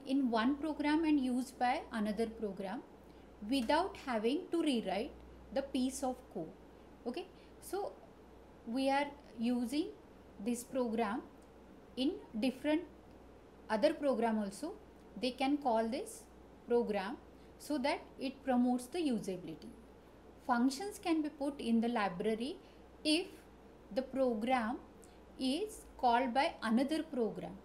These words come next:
okay, so that it can be included in the appropriate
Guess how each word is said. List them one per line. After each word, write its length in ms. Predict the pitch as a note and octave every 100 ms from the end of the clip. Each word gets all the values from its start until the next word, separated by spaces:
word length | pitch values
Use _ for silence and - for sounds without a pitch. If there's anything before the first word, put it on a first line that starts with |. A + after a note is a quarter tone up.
| - - - - - - -
okay, 240 | G#3+ F4 - - -
so 200 | - C#4
that 280 | B3+ F4+ - - - - - - -
it 220 | - C#4 -
can 240 | C#4 C4+
be 200 | D4+ G#4 - - - - - - -
included 540 | C4+ C#4 C#4+ D#4 D4 G#4 - - - - - -
in 200 | A#3+ A#3
the 140 | D4 G4+ - -
appropriate 680 | G#3+ A3+ B3+ B3+ C4 D4+